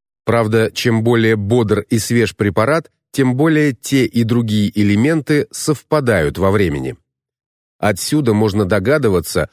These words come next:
что на нормальном, неоперированном животном они могут совпадать во времени почти совершенно.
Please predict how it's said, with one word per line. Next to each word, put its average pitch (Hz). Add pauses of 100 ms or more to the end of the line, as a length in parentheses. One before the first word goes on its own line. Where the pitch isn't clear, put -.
(100)
что -
на 120
нормальном, 113
неоперированном 104
животном 107 (220)
они 151
могут 151
совпадать 143
во 98
времени 113
почти 107
совершенно. 92